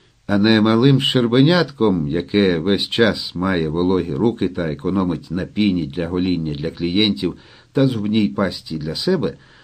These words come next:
або Іраклій Петрович Брехунець її зневажає.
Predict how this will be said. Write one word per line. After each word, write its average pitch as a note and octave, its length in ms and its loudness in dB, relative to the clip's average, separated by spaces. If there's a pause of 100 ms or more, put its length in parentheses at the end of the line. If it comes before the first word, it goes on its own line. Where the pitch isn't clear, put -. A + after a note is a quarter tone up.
(120)
або C3 280 2
Іраклій G#3+ 380 2
Петрович G3+ 540 2
Брехунець D3+ 720 0
її C3 340 2
зневажає. B2+ 720 -2